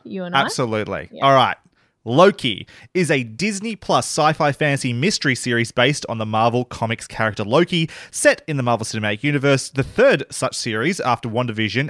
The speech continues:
Speaker 2: and The Falcon and the Winter Soldier earlier in the year, and premiered on June ninth, twenty twenty-one.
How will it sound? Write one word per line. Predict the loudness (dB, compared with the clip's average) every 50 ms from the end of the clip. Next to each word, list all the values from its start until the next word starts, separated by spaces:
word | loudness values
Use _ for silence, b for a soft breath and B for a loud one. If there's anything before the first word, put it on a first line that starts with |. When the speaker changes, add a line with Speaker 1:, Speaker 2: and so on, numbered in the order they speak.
| -4 -4
Speaker 2:
and | -2 -2 -2 -2
The | -2
Falcon | 0 0 0 0 0
and | -4 -4
the |
Winter | -4 -6 -6 -4
Soldier | -4 -2 -2 0 0 -2 -2 -2
earlier | -2 -4 -2 -2 -2 -2 -4
in | -6
the | -6 -8
year, | -6 -2 0 2 2 2 0 B B B B B B B B B 0
and | 0 0 0
premiered | 0 -2 0 2 2 4 4 2 2
on | -2 -4 -4
June | -2 -2 -2 -2 0
ninth, | 0 0 0 -2 -4 -8
twenty | -8 -8 -6 -6 -8 -10
twenty-one. | -10 -8 -8 -6 -4 0 2 2 2 2 0 -2